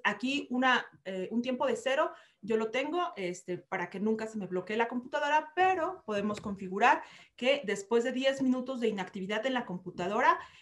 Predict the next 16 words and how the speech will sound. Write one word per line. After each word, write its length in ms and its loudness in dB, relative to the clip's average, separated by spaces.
la 120 2
aplicación 520 -4
se 140 -6
bloquee 400 -2
para 400 -4
que 100 -4
nuevamente 680 -2
cuando 320 -6
quieran, 440 0
eh, 320 -6
cuando 200 -2
hayan 140 -2
transcurrido 420 -4
este 140 -6
tiempo, 500 -4
este, 840 -6